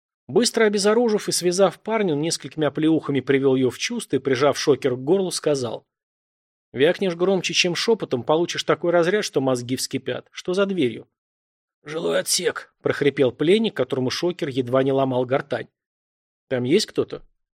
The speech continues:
«Рота охраны отсыпается». «А почему дверь сейфовая?» «Раньше там склад был, потом в жилой отсек переделали». «Сколько всего охранников?» «Почти две роты, остальные на постах».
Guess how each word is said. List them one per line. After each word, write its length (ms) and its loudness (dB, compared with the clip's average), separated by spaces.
«Рота 380 -4
охраны 320 -2
отсыпается». 760 -8
«А 100 -6
почему 260 0
дверь 260 2
сейфовая?» 640 -6
«Раньше 320 -2
там 140 -4
склад 420 0
был, 140 2
потом 320 -2
в 40 -6
жилой 280 0
отсек 340 -2
переделали». 640 -4
«Сколько 320 -2
всего 240 2
охранников?» 640 -2
«Почти 320 0
две 200 4
роты, 320 6
остальные 400 -2
на 100 -4
постах». 640 -4